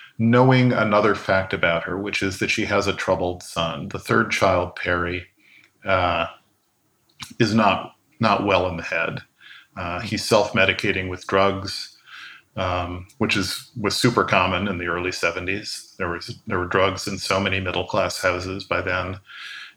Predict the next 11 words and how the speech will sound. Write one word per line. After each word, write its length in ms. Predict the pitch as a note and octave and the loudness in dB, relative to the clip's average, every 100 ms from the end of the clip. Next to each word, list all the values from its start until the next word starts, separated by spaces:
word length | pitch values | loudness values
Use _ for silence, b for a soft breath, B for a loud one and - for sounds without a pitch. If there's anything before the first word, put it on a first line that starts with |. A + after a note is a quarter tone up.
| _ _ | _ _
And, 800 | A2 G#2 G#2 G#2 G#2 G#2 G2+ - B B - - _ - | 2 4 4 2 0 -2 -2 -4 B B -14 -18 _ 0
and 540 | G#2+ A2 G#2 G2+ - - | 2 2 -2 -6 -10 -12
somewhere 720 | - C#3 C3+ B2+ A#2+ A2+ - - | 2 6 8 8 8 6 2 2
there 160 | G#2+ | 2
crept 400 | G#2+ - A#2 A2+ | 2 4 4 6
in 220 | A#2+ A#2 G#2+ | 4 6 4
the 100 | G#2 | 4
idea 460 | G2+ F#2+ G2+ F#2+ | 4 4 2 2
that 180 | F#2 F#2+ | 2 -2
she 160 | - F#2 | -2 0
herself 720 | F#2+ F2 - F#2+ F2 - | 0 -2 2 2 2 -2